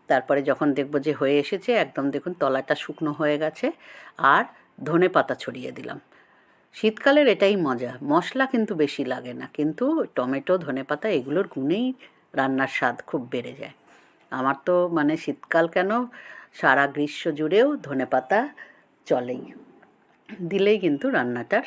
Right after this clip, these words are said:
স্বাদটা অনেকটাই বেড়ে যায়। দিয়ে দিলাম ধনে পাতা বেশ কিছুটা,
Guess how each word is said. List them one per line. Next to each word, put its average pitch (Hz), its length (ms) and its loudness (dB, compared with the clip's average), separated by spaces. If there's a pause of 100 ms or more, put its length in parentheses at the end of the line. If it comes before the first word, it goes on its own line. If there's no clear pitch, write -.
স্বাদটা - 340 -8
অনেকটাই 123 500 -4
বেড়ে 107 260 -10
যায়। 110 140 -16 (380)
দিয়ে 147 240 4
দিলাম 170 300 -2
ধনে 156 260 -4
পাতা 175 300 -2
বেশ 180 200 -8
কিছুটা, 214 360 -6